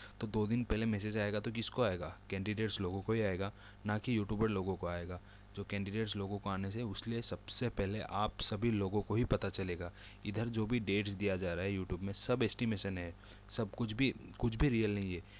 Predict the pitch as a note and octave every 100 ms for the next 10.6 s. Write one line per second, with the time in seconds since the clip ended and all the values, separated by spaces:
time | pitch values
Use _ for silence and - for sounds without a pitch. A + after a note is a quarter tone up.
0 | - G#2 A2 - G#2+ A#2+ C3 B2 - B2
1 | A#2+ A2+ A2+ A2+ A2 G2 - F2+ F2+ -
2 | - A#2 B2 A#2 G#2+ G#2+ G#2+ G#2 G2 G#2+
3 | - A#2 C#2+ G#2 - A2+ G#2+ G2 G2+ G2+
4 | G2+ A2 A2 F#2+ G2+ G#2 F#2 F#2+ F#2 F2
5 | F2 E2+ F2+ D#2+ F#2 G#2 G#2+ F#2+ F#2+ F2+
6 | - G2+ F2+ G2 F2+ F#2 F#2+ F2+ A2 C3+
7 | - - - - F#2+ F#2+ F#2 - - G#2+
8 | G2+ G#2 A2 - A2 G#2 G2 - G#2 F#2+
9 | G2+ - G2 F#2+ F2+ F2+ G2 F#2 - F#2
10 | F#2+ F2+ F2 E2+ F2